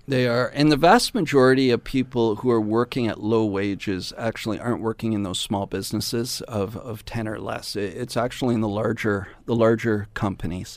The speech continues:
Um, but I know it's gonna be challenging for some small businesses, and, and many,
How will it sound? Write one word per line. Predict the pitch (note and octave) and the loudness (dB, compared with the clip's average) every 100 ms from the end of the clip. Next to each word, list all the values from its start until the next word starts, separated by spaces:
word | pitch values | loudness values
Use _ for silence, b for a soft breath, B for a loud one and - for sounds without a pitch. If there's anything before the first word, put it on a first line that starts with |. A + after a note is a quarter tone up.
| B B B B | B B B B
Um, | B2+ A#2+ A#2 A2 - | 2 4 4 0 4
but | D3 C#3+ - _ | 8 8 6 _
I | D3+ | 6
know | F3 D#3+ | 8 6
it's | C3+ | 6
gonna | E3 | 2
be | C3 A2+ - - | 2 0 -4 -4
challenging | B2 A2 B2+ C3 B2+ | 0 2 2 0 -2
for | A2 | -4
some | - G#2 | -2 -2
small | G#2+ A2 G#2 | 0 0 0
businesses, | G2 - F#2+ - G2 G#2 | -2 -4 -8 -6 -6 -4
and, | G#2+ F#2+ | -4 -2
and | B2+ C3+ | 2 4
many, | D3 D3+ C3 | 4 4 2